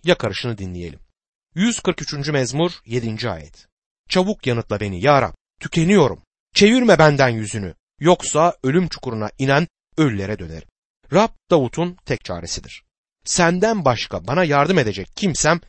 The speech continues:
yok." der. Yüz kırk üçüncü mezmur sekiz ila onuncu ayetler arasında, "Sabahları duyur bana sevgini,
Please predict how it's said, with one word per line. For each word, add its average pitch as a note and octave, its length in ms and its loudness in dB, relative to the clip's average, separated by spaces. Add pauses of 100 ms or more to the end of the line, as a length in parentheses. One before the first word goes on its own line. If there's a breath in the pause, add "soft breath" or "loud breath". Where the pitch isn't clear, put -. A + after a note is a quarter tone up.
(100)
yok." A#2 260 -6
der. - 240 -20 (380)
Yüz B3 240 -2
kırk - 220 -8
üçüncü F3 280 -4
mezmur G#2+ 320 0
sekiz G3 320 -6
ila C#3+ 200 2
onuncu B2 340 -2
ayetler G#2+ 340 -2
arasında, G2 520 -2 (300)
"Sabahları E3+ 640 2
duyur D#3 260 0
bana A#2+ 180 2
sevgini, F#2+ 420 -4